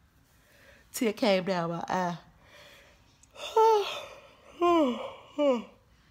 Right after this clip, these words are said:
I'm literally restless this morning. Usually I just yearn because I yearn.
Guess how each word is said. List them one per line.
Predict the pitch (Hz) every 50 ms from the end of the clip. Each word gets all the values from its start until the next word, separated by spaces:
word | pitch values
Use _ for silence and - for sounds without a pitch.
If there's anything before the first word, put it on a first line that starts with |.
| _ _ _ _ _ _ _ _ _ _ _ -
I'm | - 208 -
literally | 233 - 320 320 247 202 185 175 180 180 - - - -
restless | 160 170 214 220 208 214 - 175 170 -
this | - - 165 - -
morning. | 175 175 170 156 143 151 156 160 - - - - - - - - -
Usually | - 190 214 208 185 190 175
I | 170
just | 160 165 165 160 151
yearn | 165 165 165 165 165
because | 160 156 - - 160 156
I | 156 151
yearn. | 156 160 165 165 160 156 156 160 160